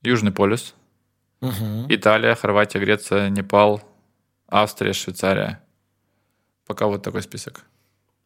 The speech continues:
Speaker 2: Я как-то в очень открытом разговоре, м, с очень близким мне человеком как-то сказал: "Если бы меня спросили, если бы я не родился бы армянином в другой жизни,
Speaker 1: Так.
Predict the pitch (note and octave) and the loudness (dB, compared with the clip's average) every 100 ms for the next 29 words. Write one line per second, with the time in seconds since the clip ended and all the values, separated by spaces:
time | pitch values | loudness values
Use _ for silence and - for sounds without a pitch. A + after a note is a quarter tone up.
0 | _ _ _ A2 A2 A2 A2 G#2+ - G#2 | _ _ _ -6 -2 0 0 -2 -4 -2
1 | G#2+ G#2+ - G#2 G2+ - G#2+ G2 G2 G2 | -2 -2 -2 -2 -2 -4 -2 -2 -2 -2
2 | G2 G#2 G2+ G2+ F#2+ F#2 _ - D3 C#3 | -2 0 0 0 -2 -6 _ -14 -10 -10
3 | C3+ - - - - - - G2+ G2 - | -10 -14 -10 -6 -4 -4 -4 -4 -4 -2
4 | G2+ G2 F#2 - A2 - F#2+ - - A#2 | 0 0 -2 -4 -4 -2 -4 -4 -6 -2
5 | - - G2 F#2+ G2 G#2 - G2 F#2+ F#2+ | -4 -2 -4 -2 0 2 0 -2 -4 -4
6 | F#2+ - _ - _ _ - G#2+ G#2 - | -6 -12 _ -20 _ _ -6 -2 0 -2
7 | - F#2+ - - G#2+ F#2+ G2 A2 _ G2+ | -4 -4 -2 -2 -2 -4 -8 -10 _ -4
8 | G2 - G#2+ A2 A2+ A2 G#2 G2+ A#2+ A2+ | -2 -2 0 2 4 4 2 2 2 2
9 | - G2+ F#2+ F#2+ G2 G2 A#2+ D3 G#2 G#2+ | 0 -2 -6 -4 -2 2 4 4 2 -4
10 | - _ _ - B2+ B2+ A#2+ A2 G#2 A2+ | -10 _ _ -2 2 2 4 2 0 -2
11 | G2 G#2 G2+ G#2+ - G#2+ | -2 -4 -6 -2 2 2